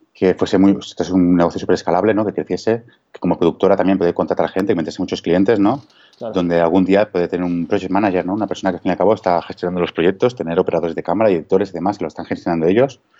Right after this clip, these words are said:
Speaker 1: Y que la empresa funciona, ¿no? Y funciona y,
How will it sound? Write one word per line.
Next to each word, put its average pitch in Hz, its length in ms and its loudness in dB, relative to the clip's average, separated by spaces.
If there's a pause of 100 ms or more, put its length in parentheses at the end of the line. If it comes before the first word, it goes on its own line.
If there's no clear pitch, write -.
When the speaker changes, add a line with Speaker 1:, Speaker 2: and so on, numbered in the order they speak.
(720)
Speaker 1:
Y 92 640 2
que 90 80 2
la 85 40 4
empresa 90 280 0
funciona, 110 500 0 (120)
¿no? 113 120 -2
Y 127 40 -4
funciona 127 400 0
y, 82 240 0